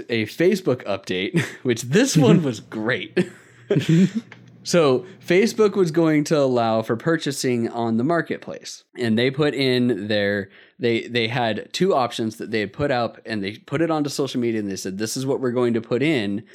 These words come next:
Speaker 1: when we submit it in. There's, this is what we have. This is what we'll change it to if we have to." And what they put in for is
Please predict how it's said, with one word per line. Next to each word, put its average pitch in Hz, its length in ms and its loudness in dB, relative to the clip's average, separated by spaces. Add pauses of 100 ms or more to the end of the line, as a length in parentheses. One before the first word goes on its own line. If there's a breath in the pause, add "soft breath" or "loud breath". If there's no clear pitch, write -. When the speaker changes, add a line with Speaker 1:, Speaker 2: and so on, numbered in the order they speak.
(120 soft breath)
Speaker 1:
when 107 160 -4
we 104 100 -4
submit 101 320 -6
it 101 100 -4
in. 95 340 -4
There's, 98 280 -8 (340 soft breath)
this 120 160 -2
is 127 160 -2
what 120 240 -2
we 113 120 -2
have. 147 460 -2 (300 soft breath)
This 117 160 -2
is 131 80 -4
what 131 160 0
we'll 139 120 -2
change 139 340 0
it 95 100 -4
to 113 200 0
if 104 100 -6
we 104 100 -6
have 104 220 -6
to." - 180 -10 (380 loud breath)
And 113 240 -2
what 147 160 0
they 165 100 4
put 156 240 -2
in 143 240 2
for 117 300 0
is 104 640 -2